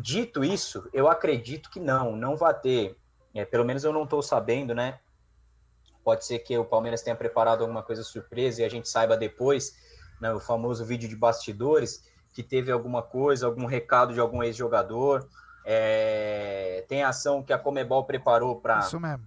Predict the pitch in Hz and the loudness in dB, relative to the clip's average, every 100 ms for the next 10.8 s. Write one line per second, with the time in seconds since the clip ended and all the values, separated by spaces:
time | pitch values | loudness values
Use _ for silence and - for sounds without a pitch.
0 | - 127 123 123 120 120 117 123 123 123 | -12 -8 -6 -6 -8 -6 -6 -2 -2 -2
1 | 113 113 123 113 117 117 - 107 110 - | -6 -4 -4 -2 2 2 2 -10 -8 -2
2 | 110 110 - 107 113 131 135 - _ _ | 0 0 -2 -6 -2 -2 -4 -12 _ _
3 | _ _ _ - 127 147 156 156 - 151 | _ _ _ -2 0 4 4 2 -2 2
4 | 143 135 139 143 156 - 151 - 151 165 | 4 4 2 0 -4 -10 -10 0 0 0
5 | - 156 139 117 135 143 139 151 147 156 | -2 -6 -6 -6 -8 -6 -2 -2 -2 -2
6 | 135 123 - 131 151 151 - - 143 160 | -2 -4 -4 0 0 0 -4 -2 0 0
7 | 156 147 - 131 127 139 151 156 139 127 | -4 -8 -10 -10 -2 2 2 2 -2 -4
8 | 131 151 139 151 120 - 143 151 143 139 | -4 -8 -8 -6 -6 -8 -6 -6 -4 -4
9 | 131 123 143 147 - 151 143 143 123 143 | -4 -2 -4 -4 -8 -8 -8 -12 -8 -6
10 | 139 123 104 120 143 143 127 120 | -6 -8 -4 4 6 6 4 -2